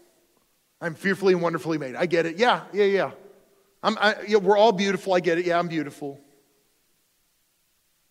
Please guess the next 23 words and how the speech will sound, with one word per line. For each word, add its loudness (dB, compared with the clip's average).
But -10
their -12
soul -14
doesn't -20
know -20
it -20
very -20
well. -20
They -6
say -2
the 2
right 2
things, -6
but 2
in -2
their -4
heart -2
they -6
go, -6
"But -12
that's -2
not -8
me." -16